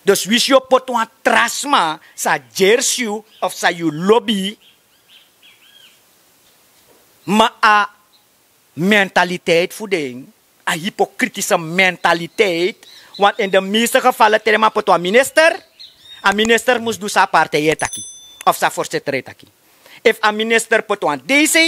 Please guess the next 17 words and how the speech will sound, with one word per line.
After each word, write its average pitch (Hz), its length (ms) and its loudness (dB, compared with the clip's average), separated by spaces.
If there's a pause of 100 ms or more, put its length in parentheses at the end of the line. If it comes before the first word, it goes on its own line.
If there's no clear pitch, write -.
(760)
of - 180 0
a 202 60 4
put 202 220 -4
one 175 120 0
directeur, 269 720 2
de 180 140 0
man 165 220 -2
dan 165 180 0
stap - 200 -2
op 156 380 -2
dat 139 160 0
die. 113 120 -20 (920)
Is 220 160 0
je? 277 220 0 (240)
Dus 240 300 0 (120)
kort 254 240 2
gezegd, 262 440 2